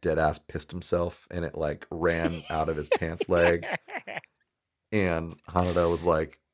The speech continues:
Speaker 1: "What the fuck?
Speaker 2: What
Speaker 1: Like,
Speaker 2: the
Speaker 1: you, you
Speaker 2: fuck?
Speaker 1: actually did it. You actually just peed."
Speaker 2: <laughs>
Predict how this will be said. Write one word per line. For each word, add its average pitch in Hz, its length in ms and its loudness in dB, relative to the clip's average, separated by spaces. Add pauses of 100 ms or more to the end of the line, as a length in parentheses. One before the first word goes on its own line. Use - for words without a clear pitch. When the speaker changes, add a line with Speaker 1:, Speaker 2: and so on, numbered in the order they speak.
(240)
Speaker 1:
"What - 280 -12
the 190 100 -2
fuck? - 200 -4 (240)
Speaker 2:
What - 20 -8
Speaker 1:
Like, 381 180 -6
Speaker 2:
the 208 100 4
Speaker 1:
you, 190 140 2
you 196 80 -6
Speaker 2:
fuck? - 100 8
Speaker 1:
actually 90 320 4
did 101 180 8
it. 92 160 4
You 101 160 8
actually 104 240 8
just 101 240 -6
peed." 123 460 0 (120)
Speaker 2:
<laughs> - 40 -20